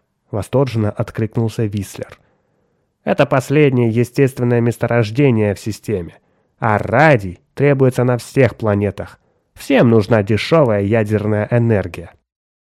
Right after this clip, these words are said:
Восторг Страйка утих. «Только нам-то с того, что?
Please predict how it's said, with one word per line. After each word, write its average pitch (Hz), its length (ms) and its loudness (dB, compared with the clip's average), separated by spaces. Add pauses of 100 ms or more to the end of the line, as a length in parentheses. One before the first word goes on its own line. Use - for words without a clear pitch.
(1120)
Восторг 151 520 0
Страйка 107 480 0
утих. - 540 -6 (1700)
«Только 123 320 -2
нам-то 165 480 2
с - 80 -6
того, 131 380 0
что? 131 440 2